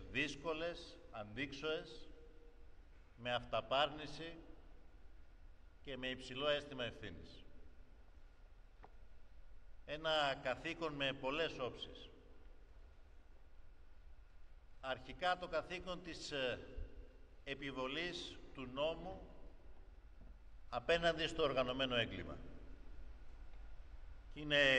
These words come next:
εκατοντάδες οι περιπτώσεις που οι άντρες και οι γυναίκες του Λιμενικού Σώματος, με κίνδυνο πολλές φορές την ίδια τους τη ζωή,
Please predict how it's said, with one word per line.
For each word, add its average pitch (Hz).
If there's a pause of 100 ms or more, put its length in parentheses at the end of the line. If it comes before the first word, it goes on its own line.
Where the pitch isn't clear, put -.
εκατοντάδες 123
οι -
περιπτώσεις 143 (1200)
που 123
οι 127
άντρες 143
και 139
οι 131
γυναίκες 123
του 127
Λιμενικού 113
Σώματος, 135 (2250)
με 127
κίνδυνο 160
πολλές 143
φορές 139
την 139
ίδια 156
τους 139
τη 131
ζωή, 120